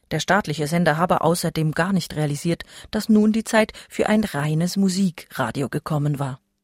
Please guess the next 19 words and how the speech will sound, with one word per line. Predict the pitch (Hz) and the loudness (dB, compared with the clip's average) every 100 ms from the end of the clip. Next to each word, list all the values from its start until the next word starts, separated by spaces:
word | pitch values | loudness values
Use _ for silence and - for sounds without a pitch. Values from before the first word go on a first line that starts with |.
| _ _ - - | _ _ -20 -4
Er | - | 0
spielte | 208 262 254 190 | 2 2 2 0
zwar | 160 143 - | 0 0 0
ab | 233 | 0
und | 160 147 | -2 -4
zu | - 185 - | -4 -4 -2
ein | 139 139 | -4 0
wenig | 160 143 135 - | 0 -2 -4 -6
Rock'n'Roll, | 135 - 139 185 202 214 _ - - | -6 -4 -4 0 0 -2 _ -18 -10
aber | - 269 | -2 2
nur | 247 233 | 4 4
ganz | 196 180 - | 4 0 0
am | 202 175 | 0 0
Rande | 135 143 143 143 | -2 -2 -2 -2
seiner | 139 139 143 | -4 -4 -2
Gesprächsrunden | 147 - 151 147 - 156 156 - 156 - - | -4 -4 -4 -2 -4 -2 -2 0 -6 -6 0
mit | 175 - - | 0 2 0
amüsantem | 165 147 147 143 - 160 147 | 2 0 -2 -4 -2 -2 -2
Geplauder. | 151 160 151 151 143 135 | -4 -2 -2 -2 -4 -6